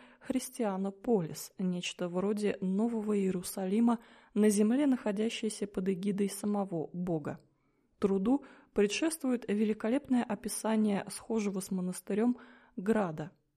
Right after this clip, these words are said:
Эту работу Андрея посвятил своему наставнику Иоганну Арнту, как его во всем превосходящему – подчеркивая, что он многим обязан изобретателю иерусалимского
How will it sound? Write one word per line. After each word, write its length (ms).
Эту 240
работу 500
Андрея 440
посвятил 500
своему 380
наставнику 800
Иоганну 680
Арнту, 680
как 320
его 500
во 180
всем 280
превосходящему – 1000
подчеркивая, 720
что 240
он 200
многим 560
обязан 560
изобретателю 1000
иерусалимского 1000